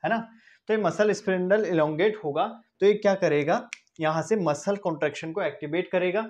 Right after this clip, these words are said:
और साथ में basically प्रोप्रियोसेप्शन में हेल्प कैसे करेगा कि मसल लेंथनिंग और शॉर्टनिंग, मतलब डायनामिक एक्टिवेशन, जो डायनामिक पोजीशन है बॉडी की, वो प्रोप्रियोसेप्शन देगा ब्रेन को कि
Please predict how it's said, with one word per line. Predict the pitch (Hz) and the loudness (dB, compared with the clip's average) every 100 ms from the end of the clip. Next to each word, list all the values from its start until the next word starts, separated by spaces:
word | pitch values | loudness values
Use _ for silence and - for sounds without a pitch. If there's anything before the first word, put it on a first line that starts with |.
| 226 _ - | -12 _ -6
और | 190 | -6
साथ | 160 165 | -4 -4
में | 196 | -2
basically | 190 165 160 175 208 - | 2 2 2 -2 -4 0
प्रोप्रियोसेप्शन | 160 160 214 214 196 - 185 | -2 2 2 2 -4 -6 -10
में | 196 160 | -8 -6
हेल्प | 156 165 | -6 -6
कैसे | 160 147 151 | -6 -6 -6
करेगा | 147 139 151 220 - _ - | -4 -2 -2 -4 -8 _ -4
कि | 202 | -2
मसल | 165 143 180 190 160 | -2 -2 -2 -2 -2
लेंथनिंग | 139 143 - 190 226 226 - _ _ - | -4 -6 -6 -4 -4 -6 -16 _ _ -8
और | 185 | -6
शॉर्टनिंग, | 190 156 156 151 143 127 131 | -4 -2 -4 -4 -10 -8 -8
मतलब | 143 208 175 139 | -2 0 -2 -4
डायनामिक | 143 151 165 214 226 196 | -4 -4 -4 -2 -2 -6
एक्टिवेशन, | 139 175 165 160 190 226 - _ _ 156 | -6 -2 -2 -2 -4 -6 -10 _ _ -6
जो | 147 185 | -2 0
डायनामिक | 156 151 165 214 214 | 2 2 0 -2 -2
पोजीशन | 160 147 151 185 202 185 | -4 -4 -8 -4 -2 -2
है | 165 147 143 143 147 | -4 -6 -8 -12 -6
बॉडी | 147 143 147 147 | 0 0 0 -6
की, | 196 233 - _ 147 | -6 -8 -10 _ -2
वो | 190 | 0
प्रोप्रियोसेप्शन | 208 165 143 156 147 151 127 160 156 | 2 0 0 -6 -6 -10 -8 -8 -6
देगा | 131 117 101 - _ _ _ _ - | -6 -6 -10 -16 _ _ _ _ -12
ब्रेन | 135 156 147 | -2 -2 -2
को | 123 123 - _ | -6 -10 -12 _
कि | - | -2